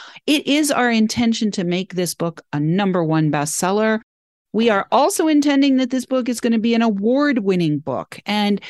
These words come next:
more importantly, we are intending that you, as the purchaser of the book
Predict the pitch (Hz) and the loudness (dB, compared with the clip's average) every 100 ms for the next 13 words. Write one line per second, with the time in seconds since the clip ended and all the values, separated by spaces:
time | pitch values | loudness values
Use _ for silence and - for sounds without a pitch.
0 | - - _ 214 262 320 320 247 - 185 | -20 -20 _ 4 6 6 4 2 2 -2
1 | - 160 165 165 175 175 160 156 156 196 | -2 -4 -2 0 0 2 2 2 0 0
2 | 185 170 160 160 180 226 294 220 170 170 | 0 0 0 -2 -2 2 4 4 2 0
3 | 156 175 208 196 175 - - 320 403 240 | -2 -2 -2 -4 -8 -8 -4 -2 0 -2
4 | - 202 196 170 185 170 165 123 107 - | 0 -2 -2 -2 -2 -2 -4 -2 -4 -8